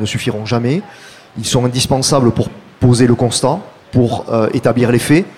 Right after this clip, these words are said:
Ils sont totalement inopérants pour, euh, en tout cas, euh, escalité,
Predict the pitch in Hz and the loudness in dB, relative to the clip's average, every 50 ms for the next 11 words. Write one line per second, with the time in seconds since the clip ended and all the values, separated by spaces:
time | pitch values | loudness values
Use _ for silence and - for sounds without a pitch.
0 | - - - - - - - - 113 127 120 107 - - 143 143 139 127 127 120 | -20 -20 -20 -20 -20 -20 -20 -14 -10 -10 -8 -6 -2 0 0 0 2 0 0 2
1 | 131 113 117 113 135 139 139 135 139 139 131 - 135 127 113 123 139 151 165 160 | 2 2 2 2 2 0 0 2 2 2 2 4 2 2 2 2 0 0 -2 -4
2 | - - 113 - 107 120 113 - - - 107 104 101 98 98 95 98 95 95 90 | -4 -6 -4 -2 0 -2 -2 -2 -4 -4 -2 0 0 0 -2 -2 -4 -6 -6 -6
3 | 82 87 90 92 - - - 117 110 107 104 - - - 95 95 95 - - - | -8 -8 -10 -12 -12 -4 -2 0 2 2 2 0 -2 -6 -6 -6 -8 -8 -10 -12
4 | - - - - - - - - _ - 131 107 - - 123 120 117 - - 143 | -14 -14 -16 -18 -18 -20 -20 -20 _ -4 -4 -2 0 0 -2 -2 -2 0 2 2
5 | 160 170 | 2 2